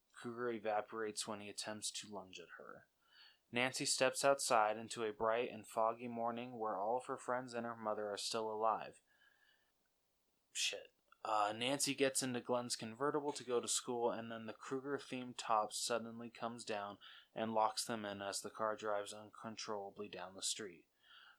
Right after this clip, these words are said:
Three girls in white dresses playing jump rope are heard chanting Krueger's nursery rhyme as Marge is grabbed by Krueger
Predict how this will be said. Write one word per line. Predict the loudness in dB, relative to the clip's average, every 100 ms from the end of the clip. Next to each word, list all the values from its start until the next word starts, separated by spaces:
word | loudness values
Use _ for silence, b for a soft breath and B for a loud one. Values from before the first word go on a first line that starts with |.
| _
Three | 0 0
girls | 4 6 6 6
in | 4
white | 4 4 2
dresses | 0 2 2 2 0 -2 -4 -6 -6 -6 -8
playing | -4 -4 -4 -8
jump | -4 -2 -2 -2
rope | -2 -2 -6 _ -20 -16 2
are | 4 4 2 -6 -2
heard | 0 0 -2 -4
chanting | -4 -2 -2 -4 -8
Krueger's | -6 -10 -6 -8
nursery | -6 -6 -4 -4 -4
rhyme | -4 -6 -6 -10 _ -20 -20 -4
as | -2 0
Marge | 0 0 -2
is | -8
grabbed | -2 2 4 4
by | 2 2
Krueger | -4 -8 -6 -6